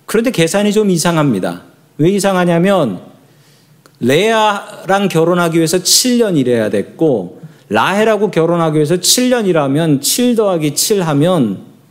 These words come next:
십사 년이에요. 그런데 왜 이십 년이냐고요? 육 년을 더 일했습니다. 육 년 왜 더 일했냐면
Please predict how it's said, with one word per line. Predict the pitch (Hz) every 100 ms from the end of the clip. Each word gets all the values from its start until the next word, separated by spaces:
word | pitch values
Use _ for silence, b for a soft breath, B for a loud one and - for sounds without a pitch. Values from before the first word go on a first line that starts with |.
| b b
십사 | b - 262 - 190 233
년이에요. | 262 156 98 110 127 - - -
그런데 | - 170 175
왜 | 151 170
이십 | 160 156 160
년이냐고요? | 151 131 120 110 104 151 127 - B B B B
육 | 156 226
년을 | 247 240 233
더 | - 127
일했습니다. | 175 180 180 165 147 127 92 - - _ -
육 | 139
년 | 190 208 156
왜 | 156 180
더 | 160
일했냐면 | 143 127 123 123 147 175 110